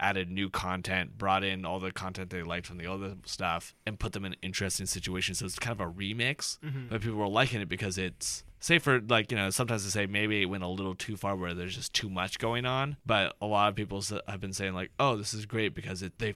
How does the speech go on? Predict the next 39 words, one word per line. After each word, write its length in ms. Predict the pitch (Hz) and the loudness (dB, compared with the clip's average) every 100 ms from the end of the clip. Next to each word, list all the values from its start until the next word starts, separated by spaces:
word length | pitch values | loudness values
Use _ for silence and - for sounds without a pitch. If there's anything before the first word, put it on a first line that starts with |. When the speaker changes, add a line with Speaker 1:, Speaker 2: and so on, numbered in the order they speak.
| - | -2
Speaker 1:
found 380 | - 123 117 110 - | 2 2 2 -2 0
out, 360 | 107 107 95 - | 4 4 2 0
or 160 | - 113 | -2 -2
they 200 | 110 113 | 0 2
were 120 | 113 | 4
able 200 | 113 113 | 4 4
to 80 | 107 | 0
see 240 | - 117 | 0 0
what 340 | 101 95 104 87 | -2 4 4 4
made 320 | 95 98 90 | 2 0 0
this 200 | 92 - | -2 -2
game 280 | - 85 85 | -2 -4 -4
good, 340 | 101 92 127 139 - | -2 2 0 -2 -4
and 140 | 110 | -2
they're 80 | 107 | 0
Speaker 2:
Yeah. 40 | |
Speaker 1:
just 200 | 98 101 - | 0 -2 6
adding 340 | 101 101 87 80 | 6 8 4 -2
on 160 | 73 | -6
to 100 | - 80 | -6 -4
that. 180 | 64 | -4
They're 80 | 76 | -4
not 200 | 90 82 | -2 0
trying 180 | 98 90 | 0 -2
to 100 | 78 | -4
remake 580 | 85 87 82 80 85 - | -4 -6 -2 -2 -2 -6
it." 200 | - - | -14 -12
Speaker 2:
Yeah, 120 | 131 | -12
they 120 | 113 | -6
didn't, 320 | 135 135 127 117 | -6 -4 -6 -2
they 120 | 147 | 0
didn't 180 | 135 123 | 0 -2
just 160 | 117 | -4
remaster 560 | 123 117 117 113 - 120 | -4 -4 -4 -4 -6 -8
it. 80 | 107 | -6
They 180 | 120 120 | -6 -6
actually 360 | 117 - 123 | -6 -8 -8
made 280 | 117 117 110 | -10 -10 -10
it 120 | 107 | -12